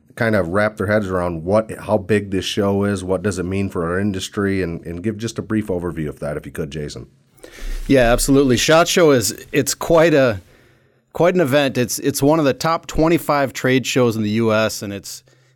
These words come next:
Speaker 2: it's fourth or fifth largest in, in Las Vegas. You know, there are a couple other shows. C E S is, is the monster there. And, um, of course, there's some other shows that, that are bigger, but it, it's two thousand plus exhibitors,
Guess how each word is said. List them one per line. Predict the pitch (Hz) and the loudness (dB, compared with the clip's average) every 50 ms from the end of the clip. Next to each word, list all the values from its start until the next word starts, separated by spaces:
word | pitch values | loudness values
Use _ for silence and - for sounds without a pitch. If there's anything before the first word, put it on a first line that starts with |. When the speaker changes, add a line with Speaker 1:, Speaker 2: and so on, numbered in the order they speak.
| _ | _
Speaker 2:
it's | - 120 - - | -14 -12 -12 -12
fourth | - - - - 147 160 175 185 185 185 - - | -16 -8 -2 2 4 4 4 4 2 0 -4 -6
or | 131 139 - | -4 -4 -4
fifth | - - - - 160 165 143 - - - | -6 -10 -6 -2 0 0 0 -2 -4 -4
largest | 120 120 120 120 110 110 113 104 - | 0 0 2 2 0 -2 -6 -8 -6
in, | 127 107 110 - - | -6 -6 -6 -8 -8
in | - 95 107 104 | -10 -10 -8 -4
Las | 104 104 101 92 - | -2 -2 -2 -2 -4
Vegas. | - 110 107 104 104 98 95 92 - - | -4 -4 -2 -2 -2 -4 -4 -6 -8 -8
You | 101 | -8
know, | 101 107 | -6 -6
there | 110 | -6
are | 110 | -6
a | 110 | -4
couple | - 123 117 110 110 | -6 -6 -6 -6 -6
other | 110 101 110 101 | -6 -6 -6 -8
shows. | - - 110 107 104 98 - | -8 -8 -8 -8 -8 -8 -10
C | - - 127 120 - | -10 -10 -10 -8 -8
E | 113 110 107 | -6 -6 -4
S | 107 107 104 104 - - 113 | -4 -4 -4 -6 -6 -8 -10
is, | 101 95 92 92 - - - - - | -10 -12 -12 -14 -16 -18 -20 -18 -14
is | - 110 95 92 | -12 -12 -12 -8
the | 101 117 120 117 | -4 -4 -2 -2
monster | 107 104 104 104 101 95 - - - 110 104 | -2 -4 -4 -6 -6 -6 -8 -10 -10 -10 -10
there. | 98 101 98 98 104 98 - _ _ _ _ _ _ _ _ _ _ - | -10 -8 -8 -8 -10 -10 -14 _ _ _ _ _ _ _ _ _ _ -14
And, | - 107 107 104 101 98 | -10 -8 -6 -6 -4 -4
um, | 107 104 104 101 101 101 107 | -2 -2 -2 -2 -4 -6 -8
of | - - - | -10 -10 -6
course, | - 117 107 - | -6 -6 -6 -6
there's | - 110 - | -8 -10 -10
some | - 117 110 | -8 -6 -6
other | 104 107 107 101 | -4 -4 -4 -6
shows | - - - 113 101 101 98 92 87 | -6 -8 -6 -6 -6 -4 -6 -6 -8
that, | 101 98 - - _ | -8 -10 -10 -10 _
that | - 107 | -10 -8
are | 101 98 | -8 -8
bigger, | 87 90 107 104 98 104 98 | -8 -6 -6 -4 -4 -4 -4
but | 85 98 95 90 - _ _ _ _ _ _ _ _ _ _ _ _ _ _ _ _ _ _ - | -4 -4 -6 -6 -8 _ _ _ _ _ _ _ _ _ _ _ _ _ _ _ _ _ _ -2
it, | - 135 135 - _ - | -2 -2 -2 -2 _ -4
it's | 131 123 120 - - | -4 -2 -2 -4 -8
two | - - - 175 185 175 | -8 -4 -2 -2 -2 0
thousand | - - 147 139 139 147 151 151 156 143 | 0 2 2 4 4 2 4 2 2 2
plus | - - 156 147 - - | 2 2 2 2 2 0
exhibitors, | 156 123 110 135 135 120 131 127 131 131 135 131 127 - - | -4 0 2 2 2 4 4 4 2 2 0 -2 -4 -8 -14